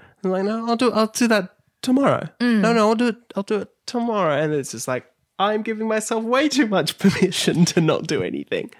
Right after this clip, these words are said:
Speaker 2: And it's like, how do you hold yourself accountable?
Speaker 1: I mean, that's a difficult thing, yeah.
Speaker 2: Yeah,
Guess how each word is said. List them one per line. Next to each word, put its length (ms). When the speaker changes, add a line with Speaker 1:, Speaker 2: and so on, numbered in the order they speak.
Speaker 2:
And 100
it's 140
like, 140
how 180
do 80
you 80
hold 260
yourself 320
accountable? 640
Speaker 1:
I 60
mean, 120
that's 200
a 60
difficult 480
thing, 240
yeah. 160
Speaker 2:
Yeah, 260